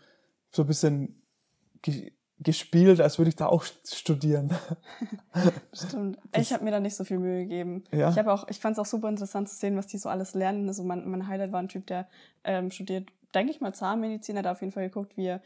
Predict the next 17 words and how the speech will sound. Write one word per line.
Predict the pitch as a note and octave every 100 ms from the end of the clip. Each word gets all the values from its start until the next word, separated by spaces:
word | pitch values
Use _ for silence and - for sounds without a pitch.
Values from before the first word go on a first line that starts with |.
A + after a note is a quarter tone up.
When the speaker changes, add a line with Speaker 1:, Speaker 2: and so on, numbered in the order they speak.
| - _
Speaker 2:
wie | -
man, | G3 F#3 F#3 F#3
äh, | F#3 F#3
an | F#3+ F#3
einem, | F#3 F3+ - _
an | F#3+ F#3
einem | F#3
Modell | F#3 F#3 G3
auf, | F#3 F#3+
also | - F3+ F#3
hat |
ein | F#3
YouTube-Video | F#3+ G3+ A3 G#3 G3+
geguckt, | G3 G3+ - E4 _ _ _ -
wie | F3+ F#3
man, | F3+ F3 F3 -
ähm, | F3 F3+